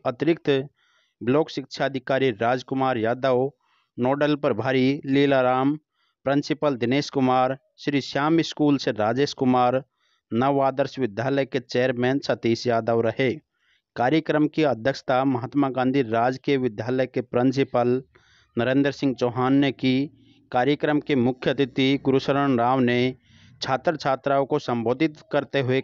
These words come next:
कहा कि खेल एक ऐसा प्लेटफॉर्म है जिससे प्रतिभागी अपना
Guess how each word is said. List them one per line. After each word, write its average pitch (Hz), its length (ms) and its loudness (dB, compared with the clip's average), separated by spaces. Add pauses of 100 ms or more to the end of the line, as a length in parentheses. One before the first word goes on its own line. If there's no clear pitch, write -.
कहा 139 300 -2
कि 127 380 -4 (380)
खेल 147 320 2
एक 147 240 0
ऐसा 120 300 0
प्लेटफॉर्म 135 760 -2
है 120 260 0
जिससे 127 420 -2 (680)
प्रतिभागी 127 680 -2
अपना 131 280 -2